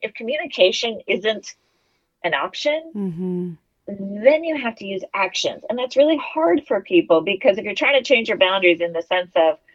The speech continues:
Speaker 1: "I gotta get out of a couple of things," you don't wanna go to that person and have this long conversation 'cause that's bringing you closer to that person.
Speaker 2: Mm, yep, yep.
Speaker 1: <laughs> You know?
Speaker 2: Yeah.
Speaker 1: And so in, in the book, I go through scripts and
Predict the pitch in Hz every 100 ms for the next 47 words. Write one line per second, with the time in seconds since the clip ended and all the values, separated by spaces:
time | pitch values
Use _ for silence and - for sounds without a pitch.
0 | - 202 262 214 185 170 190 180 - 170
1 | - 147 - 180 165 143 139 143 _ _
2 | _ _ _ _ _ _ _ _ _ _
3 | _ 226 285 339 359 302 262 233 247 247
4 | 220 185 - 269 285 220 214 190 196 208
5 | 202 196 214 185 190 269 349 202 170 233
6 | 311 214 294 330 311 311 - 330 440 -
7 | 494 - 247 277 320 - 508 - - -
8 | 190 185 170 - 226 202 - 220 208 -
9 | - - - 311 - - - - - 294
10 | 302 294 262 302 294 339 - - 605 587
11 | - 330 330 320 - 320 339 311 - 269
12 | 262 208 196 180 214 226 240 254 277 -
13 | 180 156 143 - - - - 220 240 -
14 | _ 190